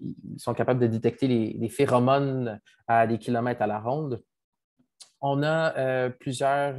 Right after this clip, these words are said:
euh, comme ici, je pense que c'est un pyrocroïdé, donc ils ont des antennes pectiniformes. On a les scarabées, comme je disais, lamelliformes, sériformes ici, donc avec des petites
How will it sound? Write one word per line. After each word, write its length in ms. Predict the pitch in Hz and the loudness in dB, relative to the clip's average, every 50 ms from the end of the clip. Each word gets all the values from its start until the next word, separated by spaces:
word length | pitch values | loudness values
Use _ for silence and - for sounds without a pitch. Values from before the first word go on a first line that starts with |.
| 120 - | -6 -6
euh, 140 | 120 120 113 | -6 -6 -6
comme 160 | - 135 127 | -6 -6 -6
ici, 180 | 120 - - 175 | -6 -6 -8 -10
je 80 | - | -8
pense 140 | - 135 - | -8 -8 -4
que 20 | - | -4
c'est 60 | 120 | -4
un 40 | 113 | -2
pyrocroïdé, 800 | - - 127 120 117 - - 123 120 117 113 127 139 160 151 - - - - _ | 0 2 2 2 2 2 2 2 4 4 4 4 4 2 0 -2 -10 -20 -16 _
donc 240 | - 127 127 127 - | -2 -2 -2 0 0
ils 40 | 135 | 0
ont 80 | 123 123 | 0 2
des 180 | 120 117 117 | 2 2 0
antennes 400 | 117 113 - - 139 139 131 117 | -2 -2 0 0 0 0 0 -2
pectiniformes. 920 | - 131 120 - - - 139 131 131 120 - - 147 143 151 156 139 113 110 - _ _ - _ _ _ _ | -4 -6 -6 -6 -6 -4 -2 0 0 -2 0 0 2 2 2 0 -2 -6 -10 -14 _ _ -20 _ _ _ _
On 240 | - 120 117 117 117 | -4 -2 -2 0 0
a 260 | 120 120 123 120 123 | 0 0 0 0 0
les 160 | 120 113 123 123 | 0 0 -2 -2
scarabées, 400 | - - 151 143 139 135 139 139 | -2 -2 0 0 0 0 -2 -4
comme 160 | - 127 120 | -6 -8 -8
je 60 | 117 | -8
disais, 200 | 113 113 120 120 | -6 -2 0 0
lamelliformes, 840 | 117 113 113 113 110 107 107 107 - - 120 120 123 127 123 123 123 - _ | 2 0 0 -2 -4 -6 -6 -6 -2 0 2 2 2 0 -4 -8 -12 -16 _
sériformes 760 | - - - 143 131 123 120 - - - 127 131 135 131 120 | -20 -6 -4 -2 -2 -2 -2 -2 -2 0 0 2 0 0 -4
ici, 500 | 117 - - - - 131 139 139 - _ _ _ _ _ _ | -6 -6 -8 -10 -8 -8 -8 -8 -10 _ _ _ _ _ _
donc 240 | 117 117 120 120 - | 0 2 2 2 2
avec 300 | 117 107 120 120 117 120 | 4 4 4 2 2 0
des 120 | 113 110 | -2 -4
petites 280 | 107 - - - - | -4 -6 -10 -12 -12